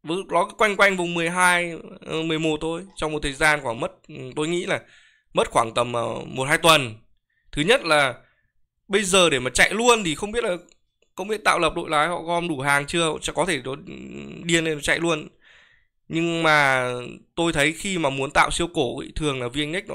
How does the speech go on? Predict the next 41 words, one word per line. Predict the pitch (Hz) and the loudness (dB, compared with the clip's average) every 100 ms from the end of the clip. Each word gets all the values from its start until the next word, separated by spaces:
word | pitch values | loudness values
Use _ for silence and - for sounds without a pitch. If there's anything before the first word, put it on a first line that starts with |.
| - | -10
phải | 131 | -8
đẹp. | 110 - - _ _ - | -8 -8 -12 _ _ -12
Đấy, | 131 - _ _ _ | -12 -12 _ _ _
thị | 147 | -6
trường | 143 123 | -6 -4
chung | 170 151 | -4 -4
nó | 135 | -8
phải | 131 | -6
đẹp | 127 117 - | -4 -4 -6
thì | - 113 | -12 -12
nó | 110 127 | -10 -6
hay | 156 151 | -4 -2
xảy | 123 113 | -4 -4
ra | 131 135 - | -6 -8 -10
siêu | - 156 | -6 -6
cổ | 151 120 | -2 -4
hơn. | 113 160 143 - _ _ _ _ | -2 -4 -4 -14 _ _ _ _
Còn | 127 | -4
thị | 143 143 | -4 0
trường, | 160 156 139 | 0 0 -2
trường | 151 143 | -6 2
chung | 196 180 | 2 2
mà | - | -2
cứ | 196 | 0
lom | 202 180 175 | 2 2 4
ra | 185 | 4
lom | 180 175 | 4 2
ro | 180 175 | 2 2
như | 160 | 2
này, | 160 147 | 0 0
cả | 123 127 | -2 -6
thị | 120 135 | -6 -4
trường | 156 135 | -4 -4
cắm | - 151 | -4 0
mỏ | 202 143 120 - - - _ _ | 2 2 0 -6 -16 -20 _ _
ông | 156 170 165 156 160 | 2 2 0 -4 -2
đi | 170 | 0
ngược | 175 156 - | 2 2 -2
cũng | 151 170 | -10 -6
hơi | 180 | -2
khó | 160 139 143 | 2 0 0